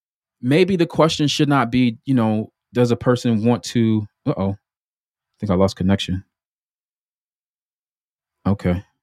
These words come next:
Hold on. I'm making sure. Okay. Hopefully we're still there. So maybe that's the wrong question. Maybe the question should not be, "Is a person using me?" Maybe the more appropriate question is,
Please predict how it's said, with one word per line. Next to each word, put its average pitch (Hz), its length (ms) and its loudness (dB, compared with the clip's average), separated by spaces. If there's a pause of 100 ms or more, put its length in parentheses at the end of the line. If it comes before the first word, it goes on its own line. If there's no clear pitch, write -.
(340)
Hold 98 140 2
on. 90 300 0
I'm 92 120 -8
making 87 220 -6
sure. 92 300 -8 (560)
Okay. 101 220 -2
Hopefully 104 300 -2
we're 95 80 -6
still 98 240 -6
there. 92 240 -4 (420)
So - 160 0
maybe 180 640 2 (280)
that's 139 200 0
the 127 100 -2
wrong 120 240 -2
question. - 440 -6
Maybe 151 200 -2
the 185 120 2
question 143 420 0
should 117 240 -4
not 110 280 -6
be, 107 360 -4 (320)
"Is 117 160 -4
a 117 60 -2
person 107 360 0
using 104 360 2
me?" 87 260 -8 (320)
Maybe 160 300 4
the 160 120 2
more 143 440 0
appropriate 120 500 -6
question 104 460 -6
is, 92 480 -8